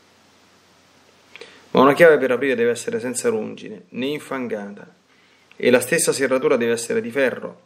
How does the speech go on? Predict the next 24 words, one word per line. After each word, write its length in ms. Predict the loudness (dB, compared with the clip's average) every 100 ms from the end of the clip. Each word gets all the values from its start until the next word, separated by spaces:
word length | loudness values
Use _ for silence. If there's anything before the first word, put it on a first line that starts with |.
| _
altrimenti 420 | -14 -8 -6 -4 0
la 120 | 0
chiave 260 | 2 0
non 120 | -2 -2
può 120 | -4
aprire. 500 | -2 -6 -8 -14 _ _ _ -20 _ _ _ _ _ _ _ _ _ _ _ _ _ _ _ _
Così 520 | -2 2 2 2 -2
l'anima 420 | -2 2 2 0 -2
per 160 | -2
aprire 280 | -2 2 2
con 100 | 2
la 80 | 2
chiave 200 | 2 2
del 120 | 0
mio 160 | -2 -2
volere 320 | 0 0 -2
non 180 | -4 2
deve 160 | 2
mescolare 500 | 2 0 -2 2 2
la 60 | 2
ruggine 340 | -2 -4 -4
della 160 | -4 -4
sua 120 | -4
volontà 580 | -2 -2 -4 -4 -4